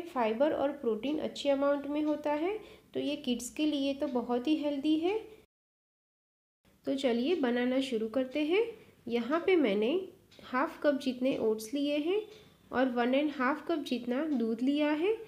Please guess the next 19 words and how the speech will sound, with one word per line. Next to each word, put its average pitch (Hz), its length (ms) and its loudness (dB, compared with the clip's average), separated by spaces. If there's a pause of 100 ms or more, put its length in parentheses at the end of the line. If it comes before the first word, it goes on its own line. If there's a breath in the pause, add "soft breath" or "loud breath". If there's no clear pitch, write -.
(380 loud breath)
मैंने 254 200 4
यहाँ 294 300 2
पे 277 280 -4
फुल 269 300 0
फैट 302 380 -2
दूध 269 220 0
लिया 302 300 2
है। 339 200 2 (600 loud breath)
सबसे 240 380 -2
पहले 285 360 2
एक 262 240 0
बर्तन 233 440 2
में 285 300 2
दूध 247 200 0
गर्म 233 340 0
करने 302 320 2
के 302 100 0
लिए 302 180 2
रखेंगे। 311 500 0